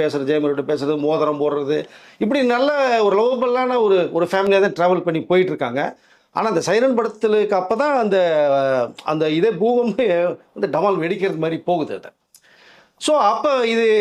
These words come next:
மறைமுகமா இருந்த அப்படியே ஒரு விஷயங்கள் புகைய, புகைய, புகைய தான் இந்த வெளியே வந்து அவர் போட்டு ஓப்பனா ஸ்டேட்மெண்ட் கொடுக்குறாரு. பதிலுக்கு அவங்க ஒரு ஸ்டேட்மெண்ட் கொடுக்குறாங்க.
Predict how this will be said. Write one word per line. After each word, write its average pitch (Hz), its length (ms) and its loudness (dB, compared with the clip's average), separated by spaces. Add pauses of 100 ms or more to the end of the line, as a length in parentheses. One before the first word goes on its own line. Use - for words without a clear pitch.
(360)
மறைமுகமா 247 500 2 (120)
இருந்த 208 260 2
அப்படியே 185 380 2
ஒரு 170 160 2
விஷயங்கள் 185 420 2
புகைய, 160 320 2
புகைய, 156 320 2
புகைய 139 240 2
தான் 226 160 2
இந்த 143 140 2 (340)
வெளியே 165 260 2
வந்து 131 320 -2 (200)
அவர் 117 260 -6
போட்டு 147 200 -2 (640)
ஓப்பனா 165 300 -2
ஸ்டேட்மெண்ட் 131 380 -4
கொடுக்குறாரு. 110 420 -4 (520)
பதிலுக்கு 208 340 0
அவங்க 165 180 0
ஒரு 151 80 -4
ஸ்டேட்மெண்ட் 147 340 -2
கொடுக்குறாங்க. 104 400 -8